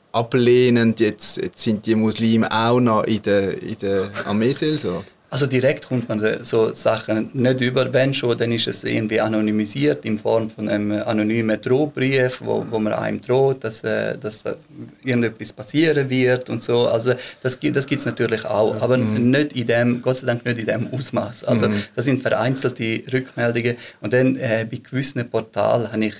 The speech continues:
Speaker 2: äh, angefangen, so, äh, Kommentare zu lesen
Speaker 1: Mhm.
Speaker 2: und dann sind dort auch durchaus negative
Speaker 1: Ja.
Speaker 2: Kommentare wie, „Das ist das Ende der Schweiz.“ Und ich so,
Speaker 1: Mhm.
Speaker 2: „Okay, was soll das?“ <laughs>
Speaker 1: Mhm.
Speaker 2: Also wie, wie, wie, was
Speaker 1: Mhm.
Speaker 2: ist das für,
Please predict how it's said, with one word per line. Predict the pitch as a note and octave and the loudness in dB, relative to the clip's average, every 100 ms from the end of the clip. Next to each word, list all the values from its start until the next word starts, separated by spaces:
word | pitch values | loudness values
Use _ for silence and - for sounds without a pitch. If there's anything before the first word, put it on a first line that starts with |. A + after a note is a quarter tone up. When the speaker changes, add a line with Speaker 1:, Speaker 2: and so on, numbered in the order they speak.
| - | -8
Speaker 2:
äh, | B2 A2 A2 C3 | 0 2 0 0
angefangen, | A#2 A#2 A2+ A#2 | -4 -2 -2 -2
so, | - A2 - - | -4 -10 -10 -4
äh, | A#2 A2+ A2 | 0 0 -2
Kommentare | - A2+ A2 A#2+ C#3+ D#3+ | -4 -2 -2 0 0 0
zu | - B2 | -4 -2
lesen | A#2 B2+ D#3 - - | -2 0 0 -2 -10
Speaker 1:
Mhm. | B2 G#2 | -4 0
Speaker 2:
und | G#2 A#2 | 2 2
dann | B2+ | 0
sind | C3 A#2+ | 0 0
dort | A#2+ - | 0 0
auch | A2 A2 | 0 0
durchaus | B2 A#2+ - A#2 A#2 | -2 -4 -2 -4 -2
negative | G#2+ A2 G#2+ G#2+ G2+ A2 G#2+ - | -4 -4 -6 -10 -8 -4 -4 -8
Speaker 1:
Ja. | - G#2 | -6 -4
Speaker 2:
Kommentare | G#2+ A2 G2+ G#2 G#2 G#2 | 0 -2 0 0 0 0
wie, | G2 F#2+ F#2 - | -2 -8 -10 -12
„Das | G2+ - | -12 -12
ist | - | -12
das | - | -12
Ende | - A2 G#2+ | -6 -4 -4
der | G2 F#2+ | -4 -6
Schweiz.“ | - G2 G#2 G#2+ - - | -6 -6 -4 -4 -6 -16
Und | A#2+ - - | -16 -16 -20
ich | - | -20
so, | - - | -20 -6
Speaker 1:
Mhm. | A2 F#2+ | -2 0
Speaker 2:
„Okay, | A#2 B2+ - A#2 | 0 -2 -8 -16
was | G#2+ - | -12 -4
soll | C3+ | -2
das?“ | B2+ A2+ A2 - B2+ | 2 0 0 -4 -6
<laughs> | - | 0
Speaker 1:
Mhm. | C3+ | 2
Speaker 2:
Also | A2 - A#2+ | 4 2 0
wie, | A#2+ A#2 | 0 0
wie, | B2+ B2 | -2 -2
wie, | A#2+ D3 | -2 -2
was | D3 B2+ A#2+ | 0 0 2
Speaker 1:
Mhm. | G#2+ | 0
Speaker 2:
ist | G#2+ | 0
das | A#2 | -2
für, | - | -4